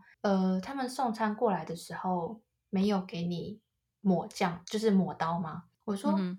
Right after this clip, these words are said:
Speaker 1: “哦，没有啊，但是我觉得没有关系，因为我用汤匙是可以的，而且我已经正在用了，所以没有关系。”
Speaker 2: 嗯。
Speaker 1: 然后他说，“那他没有给你草莓果酱吗？”我说，“嗯，也没有欸。”他说，“那你会想要吗？”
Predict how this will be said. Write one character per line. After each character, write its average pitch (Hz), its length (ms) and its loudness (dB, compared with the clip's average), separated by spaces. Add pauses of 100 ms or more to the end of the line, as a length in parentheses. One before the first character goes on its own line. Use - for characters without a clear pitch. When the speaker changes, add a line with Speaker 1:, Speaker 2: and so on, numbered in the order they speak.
Speaker 1:
“哦， 226 460 2
没 240 140 4
有 302 100 0
啊， 220 240 2
但 294 180 2
是 294 140 -4
我 196 160 4
觉 185 120 -2
得 190 100 2
没 185 120 4
有 175 100 2
关 160 260 -4
系， 170 220 -8
因 247 160 0
为 185 200 -4 (140)
我 160 240 -6
用 196 260 2
汤 180 260 0
匙 - 300 -8
是 - 80 -10
可 - 220 -6
以 - 80 -8
的， - 140 -14
而 196 80 2
且 202 120 -2
我 180 140 0
已 170 40 -4
经 160 120 -6
正 165 160 -6
在 143 140 -10
用 156 200 -8
了， - 80 -16 (160)
所 190 120 -2
以 180 40 2
没 180 60 0
有 175 60 -2
关 185 280 0
系。” - 180 -14
Speaker 2:
嗯。 - 80 -20 (200)
Speaker 1:
然 220 80 -4
后 240 60 6
他 - 20 -4
说 233 360 -2 (360)
，“那 320 140 0
他 285 200 0
没 254 120 0
有 220 80 4
给 190 140 0
你 185 140 0
草 180 160 -6
莓 160 160 -10
果 - 160 -8
酱 170 200 -6
吗？” 190 220 -14 (240)
我 202 80 -6
说 233 400 -4
，“嗯， 220 380 0
也 190 100 2
没 170 220 -2
有 170 160 0
欸。” - 180 -10 (160)
他 247 80 -2
说 285 140 -4
，“那 302 100 2
你 190 120 4
会 214 100 4
想 196 200 -4
要 185 160 -2
吗？” 190 200 -12